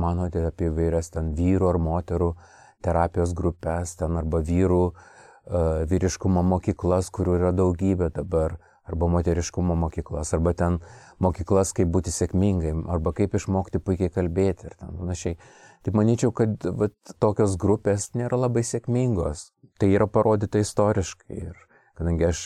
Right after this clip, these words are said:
e, tyrinėju ir vyriškumą, ir, ir lyčių klausimus, atsimenu Amerikos pavyzdį, kai dešimtam dešimtmety labai buvo populiarios vyrų terapinės grupės, e, įkvėptos, em,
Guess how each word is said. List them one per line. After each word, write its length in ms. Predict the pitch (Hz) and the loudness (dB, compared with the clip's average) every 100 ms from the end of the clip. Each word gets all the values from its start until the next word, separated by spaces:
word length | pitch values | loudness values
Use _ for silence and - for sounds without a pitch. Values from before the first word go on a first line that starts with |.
| - 90 | -6 0
e, 80 | 85 82 - - 80 - | 2 0 -4 -12 -18 -4
tyrinėju 500 | 85 82 90 90 85 | 0 2 2 4 2
ir 80 | 80 | 2
vyriškumą, 680 | 80 76 - - 135 117 90 | 0 -2 -6 -4 -2 0 0
ir, 180 | 87 82 - _ _ | -2 -4 -12 _ _
ir 100 | 95 | 0
lyčių 300 | 87 80 107 104 | 2 2 0 2
klausimus, 560 | 107 107 107 95 87 | 2 2 0 -4 -2
atsimenu 540 | 85 - 95 87 90 85 | -2 0 2 2 2 0
Amerikos 560 | 90 90 98 101 85 - | 0 2 2 2 -2 -4
pavyzdį, 500 | 73 78 120 127 113 | -6 -6 -4 -2 -2
kai 200 | - 95 90 90 90 - 90 | 0 2 4 4 4 2 0
dešimtam 480 | 85 - 95 98 95 | -2 0 2 4 4
dešimtmety 520 | 87 - 131 127 98 | 2 0 -2 0 0
labai 240 | 92 90 90 | 0 2 0
buvo 440 | 87 87 90 - - | 2 2 0 -4 -6
populiarios 720 | - 92 87 92 90 - - 87 | -2 0 2 2 0 -4 -6 2
vyrų 240 | 98 92 87 | 2 2 2
terapinės 520 | 85 82 92 82 82 | 0 -2 -2 -4 -2
grupės, 540 | 92 - 78 80 - - _ - - - _ _ | -2 -2 -6 -8 -12 -18 _ -20 -20 -20 _ _
e, 260 | 85 80 78 107 | -6 -4 -2 -2
įkvėptos, 640 | 95 95 - - 87 - - 85 | 2 0 0 0 0 0 -2 0
em, 340 | 85 82 85 | 2 2 0